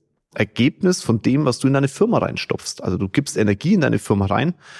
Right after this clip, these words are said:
du gehst als Unternehmer gewisse Sachen an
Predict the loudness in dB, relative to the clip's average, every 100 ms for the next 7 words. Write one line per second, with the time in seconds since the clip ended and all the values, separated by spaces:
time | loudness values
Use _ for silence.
0 | -20 -14 -6 -2 0 -2 -2 0 4 4
1 | 4 2 0 -2 -2 0 -2 -2 0 0
2 | -2